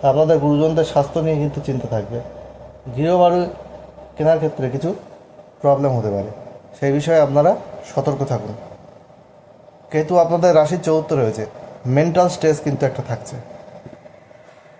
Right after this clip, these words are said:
সেই মেন্টাল স্ট্রেস আপনাদের হলে আপনারা যে ডক্টরের পরামর্শ নিন,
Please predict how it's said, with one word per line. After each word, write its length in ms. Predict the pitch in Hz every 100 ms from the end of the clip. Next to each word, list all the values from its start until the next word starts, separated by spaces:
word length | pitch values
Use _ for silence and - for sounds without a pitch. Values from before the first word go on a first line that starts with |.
| - - -
সেই 160 | 151
মেন্টাল 400 | 147 156 165 185
স্ট্রেস 460 | 175 - 170 151 - - - - -
আপনাদের 340 | 139 147 151
হলে 240 | 135 123 98 - - 143
আপনারা 320 | 135 147 143 143
যে 120 | 139 - 120 - -
ডক্টরের 360 | 143 139 156 151
পরামর্শ 380 | 139 139 139
নিন, 180 | 143 156